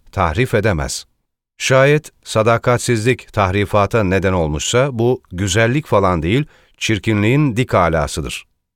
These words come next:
Nasıl ki Berlin'i İstanbul, Napolyon'u yedi sekiz Hasan Paşa diye tercüme edemezsiniz,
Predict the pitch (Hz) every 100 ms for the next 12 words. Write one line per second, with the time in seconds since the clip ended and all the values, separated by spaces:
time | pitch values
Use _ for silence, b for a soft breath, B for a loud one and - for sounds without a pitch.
0 | _ _ 92 135 - 156 - 156 156 -
1 | 90 113 135 127 120 135 - 110 - 117
2 | 82 92 151 - b b 92 110 - 143
3 | 117 80 90 143 _ _ - 80 98 117
4 | 135 127 113 143 135 95 - 135 135 110
5 | 127 113 113 107 107 98 98 104 101 107
6 | 143 120 - 80 131